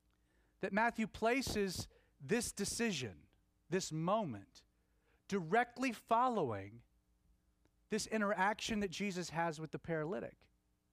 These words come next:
where Jesus looks beyond his circumstance,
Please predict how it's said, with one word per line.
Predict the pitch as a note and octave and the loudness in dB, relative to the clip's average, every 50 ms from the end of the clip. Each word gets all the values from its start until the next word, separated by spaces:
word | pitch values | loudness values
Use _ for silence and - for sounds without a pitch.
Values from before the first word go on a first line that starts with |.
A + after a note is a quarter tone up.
| _ _ _ _ _ _ _ _ _ _ _ _ _ _ _ _ _ _ _ _ _ _ _ _ _ _ _ _ _ _ _ _ _ _ _ _ _ _ _ _ _ _ _ _ _ | _ _ _ _ _ _ _ _ _ _ _ _ _ _ _ _ _ _ _ _ _ _ _ _ _ _ _ _ _ _ _ _ _ _ _ _ _ _ _ _ _ _ _ _ _
where | - E3+ F3+ | -2 0 0
Jesus | E3+ - G#3+ A#3+ B3 A3 F#3+ A#3 G#3+ - - - - _ _ _ _ _ _ _ _ _ _ _ - | 2 2 2 2 2 2 2 0 0 -2 -4 -8 -12 _ _ _ _ _ _ _ _ _ _ _ -4
looks | E3 G3+ B3 - - - | 0 0 0 0 -2 -4
beyond | E3 F3 G#3+ G3 F#3 F#3+ G#3+ A#3+ A#3 G#3+ F#3+ E3 D3+ D#3 D#3+ - - _ _ | 0 2 2 4 4 6 6 6 6 6 6 4 2 0 -4 -6 -10 _ _
his | - D#3+ - | -8 -6 -4
circumstance, | - - F#3 D#3+ - C#3+ B2 B2 - - - F2 E2 D#2+ - _ - - - - - | -2 -2 -2 -2 -2 -4 -6 -6 -8 -12 -12 -14 -14 -16 -20 _ -20 -20 -20 -20 -20